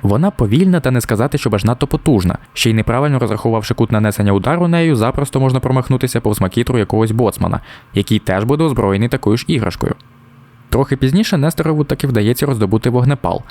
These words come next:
і його видів у грі багато. Я б навіть сказав, аж надто. Такими речами, як сигнальний пістолет та снайперська гвинтівка, я, наприклад, за всю гру практично не користувався, у той час як трьохлінійка, С Г Т та П К Ш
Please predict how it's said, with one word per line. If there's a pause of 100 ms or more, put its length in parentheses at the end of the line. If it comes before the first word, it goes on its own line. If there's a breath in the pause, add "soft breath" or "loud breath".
(200 loud breath)
і
його
видів
у
грі
багато. (260)
Я
б
навіть
сказав,
аж
надто. (400)
Такими
речами,
як
сигнальний
пістолет (100)
та
снайперська
гвинтівка,
я,
наприклад,
за
всю
гру
практично
не
користувався, (240 loud breath)
у
той
час
як
трьохлінійка,
С
Г
Т
та
П
К
Ш